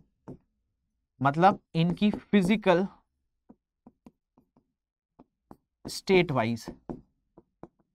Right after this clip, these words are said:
और दूसरा इनकी उत्पत्ति के अनुसार, मतलब इनके ओरिजिन के अनुसार। अब आप सोच रहे होंगे ये किस तरह का प्रकार है,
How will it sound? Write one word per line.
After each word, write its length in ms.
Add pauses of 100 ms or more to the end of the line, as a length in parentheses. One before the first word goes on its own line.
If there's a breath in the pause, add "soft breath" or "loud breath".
(100)
और 180
दूसरा 640 (880)
इनकी 280
उत्पत्ति 720
के 80
अनुसार, 480 (1900)
मतलब 240
इनके 240
ओरिजिन 560
के 80
अनुसार। 600 (2250)
अब 120
आप 120
सोच 180
रहे 80
होंगे 160
ये 220
किस 220
तरह 200
का 100
प्रकार 340
है, 140